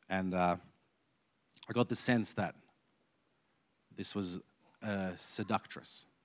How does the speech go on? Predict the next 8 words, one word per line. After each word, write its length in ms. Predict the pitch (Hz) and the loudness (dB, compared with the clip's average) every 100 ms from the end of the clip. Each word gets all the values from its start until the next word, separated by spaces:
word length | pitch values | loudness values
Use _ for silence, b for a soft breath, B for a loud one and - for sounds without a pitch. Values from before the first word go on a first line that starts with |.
| _ _ _ _ _ _ _ - - _ - | _ _ _ _ _ _ _ -20 -20 _ -2
And 140 | 113 | 8
we 100 | 123 | 12
were 120 | 151 | 12
there, 460 | 139 147 139 147 147 - _ _ - | 12 12 12 12 8 -8 _ _ -10
me 300 | 107 120 139 | 4 10 10
and, 240 | 135 123 123 - | 10 8 4 0
and 360 | 117 113 110 110 | 2 6 6 10
my 460 | 110 110 107 107 | 12 12 10 6